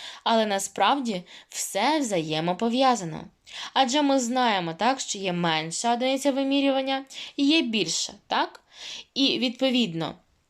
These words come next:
у кіломет-, кілометри, наприклад, якщо це про кілометри йдеться або про метри, метри можна перевести у міліметри. Так само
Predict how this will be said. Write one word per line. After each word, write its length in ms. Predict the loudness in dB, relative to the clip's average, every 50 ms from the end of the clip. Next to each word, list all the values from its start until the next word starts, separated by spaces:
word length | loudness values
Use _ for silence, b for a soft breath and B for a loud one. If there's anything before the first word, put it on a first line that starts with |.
| _ _ _ _ _ _ _ -2
у 120 | 0 0 0
кіломет-, 800 | 0 2 2 4 4 4 4 4 4 4 4 4 2 0 -6 -12 -4
кілометри, 680 | 2 4 4 4 6 4 4 2 0 -2 -4 -4 -4
наприклад, 460 | -4 -4 -2 -2 -2 -2 -2 -4 -6 -6
якщо 360 | -6 -6 -4 -4 -4 -4 -4
це 200 | -6 -6 -6 -6
про 240 | -6 -6 -6 -8 -6
кілометри 580 | -4 -4 -4 -2 0 0 0 0 0 0 0 2
йдеться 360 | 4 4 2 2 0 -2 -2
або 200 | -2 -2 -2 -2
про 180 | -4 -6 -6
метри, 480 | -4 -4 -4 -4 -4 -4 -4 -4 -4 -4 B B B B B B B
метри 580 | -2 2 4 4 4 2 0 0 0 0 0 -2 -6
можна 840 | -4 -2 0 2 2 2 2 0 0 -2 -2 0 0 0 0 -2 -4 -8 _ _ _
перевести 680 | 2 4 4 4 4 2 0 -2 -2 -2 0 0 0 -2 -2
у 100 | 0 2
міліметри. 920 | 2 4 4 4 4 4 2 0 0 0 0 -2 -2 -4 -8 -10 -12 -12 -14 -16 _ B B B B B B B B _
Так 220 | 0 0 0 0
само 720 | -4 -8 -6 -2 0 2 2 2 2 2 0 0 0 0